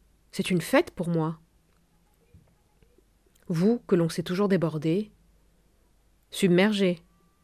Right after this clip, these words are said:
pris dans un tourbillon de travail. Mais comment avez-vous fait ?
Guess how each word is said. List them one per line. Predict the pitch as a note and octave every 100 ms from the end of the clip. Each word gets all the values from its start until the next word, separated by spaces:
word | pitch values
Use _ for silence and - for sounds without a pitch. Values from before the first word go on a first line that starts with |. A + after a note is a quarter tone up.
| _ _ _ _ _ _ _
pris | - B3+ B3+
dans | G3 F3+
un | F3 E3+
tourbillon | B3 A#3 G3 A3
de | A3+
travail. | - F#3 A#3 G#3 F3 - - - _ _ _ _ _ _ _ _ _ _ _ _ _ _ _ -
Mais | F3+
comment | E3+ C#4 D#4+ G4+
avez-vous | G3+ F#3 F3
fait ? | - F#3 F3+